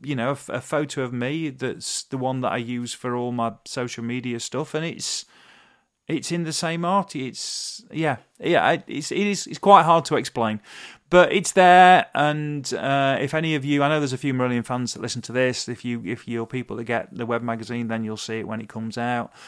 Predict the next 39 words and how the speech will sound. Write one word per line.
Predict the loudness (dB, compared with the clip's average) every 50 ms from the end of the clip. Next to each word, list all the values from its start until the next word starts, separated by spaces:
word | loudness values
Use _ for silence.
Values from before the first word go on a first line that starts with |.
| -20 -20 -20 -20 -20 _ -10
Um, | -6 -4 -2 0 0 0 0 0 -2 -2 -4 -4 -6 -6 -6 -6 -8 -8 -10 -12 -12
and, | -8 -8 -6 -6 -4
and | -2 0 2 2
that's, | 2 2 0 -4 -8 -6
that's | -4 0 0 0 0 0 -2
it | -4 -4 -4
really. | -2 -2 0 0 0 -2 -4 -6 _ -8
Um, | -4 -2 0 2 2 2 2 0 0 0 0 -2 -2 -4 -4 -2
and | 2 4 6
the | 6 6
only | 4 4 2 0
other | -2 -2
thing | -2 0 0
I've | 2 2 2
got | 0 0
to | 4 6 6
add, | 6 6 4 2 0 -2 -8
and | -14 -14 -14 -10 -4
do | -2 0
you |
know | 4 4
what? | 6 6
I'll | 6 6 6
add | 4 4
this | 0 -4 -2 -2
in | -4 -4 -4
because | -4 -6 -6 -8
it's, | -8 -6 -8 -8 -8
it's | -6 -6 -6 -6 -8 -6
totally, | -2 0 0 0 0 -2 -6 -4 -4 -2 -2 -2 -4 -6 -10 -12 -20 -20 -20 -12 -6
it's | -6 -4 -4 -6
a, | -8 -6 -6
it's | -6 -4
a | -4 -6
complete | -6 -8 -4 0 2 2 2
one | 2 2 0 0
eighty | 0 -2 -2 -6 -10 -10
from | -10 -8 -6 -6 -4
that. | -4 -4 -6 -8